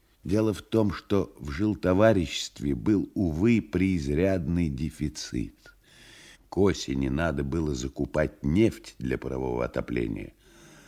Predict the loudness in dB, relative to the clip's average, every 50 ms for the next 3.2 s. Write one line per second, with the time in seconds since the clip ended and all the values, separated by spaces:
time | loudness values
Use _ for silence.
0 | -20 -20 _ -6 -2 0 2 2 2 0 2 0 0 0 0 -2 2 4 6 6
1 | 6 6 4 4 0 0 2 2 2 2 0 -4 2 4 4 4 4 -2 -12 _
2 | _ _ _ -10 -2 0 2 2 4 2 0 -2 -4 -8 -8 -6 -6 -6 -6 -10
3 | -14 -18 -20 -20